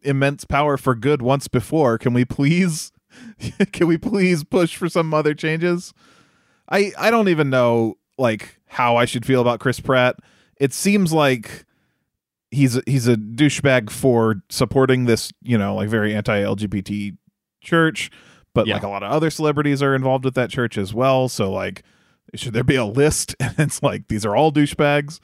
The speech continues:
Speaker 1: Um, but he also, i-, aside from his politics and how you feel about them, just feels so wrong for Mario, like, on a primal level.
Speaker 2: Yeah.
Speaker 1: Like, immediately I'm repulsed by the idea of him being Mario, even if I didn't hate his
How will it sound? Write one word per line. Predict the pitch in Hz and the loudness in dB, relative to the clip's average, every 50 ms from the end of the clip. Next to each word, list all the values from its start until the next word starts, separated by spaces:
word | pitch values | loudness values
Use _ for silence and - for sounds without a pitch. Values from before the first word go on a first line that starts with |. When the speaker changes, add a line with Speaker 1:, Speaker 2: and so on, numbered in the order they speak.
| - - - - - - - _ _ _ | -20 -20 -20 -20 -20 -20 -20 _ _ _
Speaker 1:
Um, | - 120 117 113 110 110 107 107 104 107 - _ _ _ _ _ _ _ _ _ - | 0 2 4 4 4 2 2 2 0 -2 -4 _ _ _ _ _ _ _ _ _ -2
but | 185 185 - - _ _ _ _ | 0 0 0 -2 _ _ _ _
he | - 151 196 208 | -2 0 2 4
also, | 185 220 240 254 - - - 123 107 104 104 107 - - _ - | 4 4 2 2 2 0 0 2 2 0 0 -2 -4 -6 _ 0
i-, | 151 - - - | 0 0 0 -2
aside | 151 - - 175 170 196 214 185 | -2 -2 -2 0 2 2 2 2
from | - 160 127 120 117 | 2 0 0 0 0
his | 113 104 | -2 -2
politics | - - 104 101 101 101 - 117 101 - - | -2 -2 0 0 0 -2 -2 -4 -4 -4 -6
and | 107 | -6
how | 120 117 | -4 -2
you | 113 107 107 | -2 -2 -2
feel | - - 160 151 127 | 0 0 2 4 4
about | 110 101 104 107 - | 2 2 0 -2 -2
them, | 117 113 110 123 135 139 - _ _ _ _ _ _ _ _ _ _ _ _ | 0 0 0 0 -2 -6 -8 _ _ _ _ _ _ _ _ _ _ _ _
just | - - 277 269 - - - | -2 0 0 0 0 -2 -6
feels | - 190 175 160 - | -2 0 0 0 0
so | - - - 170 170 147 | -2 -2 0 0 0 0
wrong | 113 98 110 123 135 143 151 151 147 | 0 0 0 0 2 2 2 0 -2
for | 135 - 131 | -2 -2 -4
Mario, | 113 113 110 113 123 139 151 160 165 165 170 175 170 | -2 -2 0 2 2 2 2 2 2 2 2 2 2
like, | 151 127 117 - | 2 0 2 2
on | 131 127 120 | 0 0 0
a | 107 104 98 - _ - - _ _ | -2 -4 -6 -10 _ -20 -20 _ _
primal | - - - 131 117 139 143 143 139 123 113 | -4 -2 0 0 0 0 2 2 0 0 2
level. | 120 120 127 131 151 165 185 202 233 _ _ _ _ _ _ _ _ | 0 0 2 2 0 0 0 -2 -6 _ _ _ _ _ _ _ _
Speaker 2:
Yeah. | - 110 110 104 95 | -4 -2 0 0 0
Speaker 1:
Like, | - - | 0 0
immediately | 139 151 143 143 143 143 139 143 147 147 160 165 156 165 156 156 | 0 0 2 2 0 0 2 2 2 2 0 0 0 0 0 2
I'm | 156 156 147 147 | 2 2 2 0
repulsed | 143 - - - 131 135 135 - - - | 0 0 -2 -2 -2 -2 -2 -4 -6 -2
by | 139 127 | 0 0
the | 127 127 123 117 | 2 2 2 2
idea | 117 123 117 107 123 127 131 | 2 0 0 0 0 2 2
of | 127 120 | 2 0
him | 135 120 117 | 0 -2 0
being | 117 120 120 117 110 | 0 0 0 0 0
Mario, | 113 113 117 120 131 139 139 139 135 | 0 0 0 0 0 0 0 0 0
even | - 135 135 143 | 0 0 0 0
if | 139 135 - | 0 0 0
I | 123 | 0
didn't | 117 110 117 110 127 127 | 0 -2 -4 -6 -6 -4
hate | 120 127 131 131 | -2 0 2 2
his | 135 131 135 - | 0 0 -4 -10